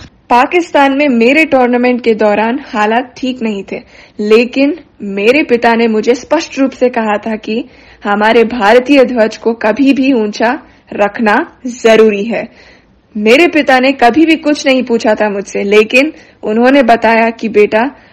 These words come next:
अपना तिरंगा पाकिस्तान में जरूर लहराना, एक ऐसा उपहार दो जो जीवन भर उसे देखकर मैं गर्वित महसूस करूं, और वह सिर्फ और सिर्फ पाकिस्तान में स्वर्ण पदक द्वारा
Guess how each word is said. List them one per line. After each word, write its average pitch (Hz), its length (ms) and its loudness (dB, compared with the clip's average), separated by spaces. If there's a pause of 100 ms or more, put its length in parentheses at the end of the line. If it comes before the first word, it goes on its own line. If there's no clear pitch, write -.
(120)
अपना 254 540 0
तिरंगा 240 480 0
पाकिस्तान 214 680 -6
में 233 260 -4
जरूर 220 340 2
लहराना, 190 480 -6 (340)
एक 208 200 -4
ऐसा 269 460 2
उपहार 233 480 2
दो 220 320 0 (220)
जो 214 140 -4
जीवन 247 440 0
भर 233 520 0
उसे 220 300 0
देखकर 233 600 2 (280)
मैं 214 320 0 (240)
गर्वित 208 520 0
महसूस 190 400 -8
करूं, 185 280 -6 (440)
और 190 280 -4
वह 262 260 2
सिर्फ 320 520 0
और 240 140 6
सिर्फ 269 460 0 (300)
पाकिस्तान 202 600 -2
में 208 140 -4
स्वर्ण 226 520 0
पदक 208 220 2
द्वारा 196 480 0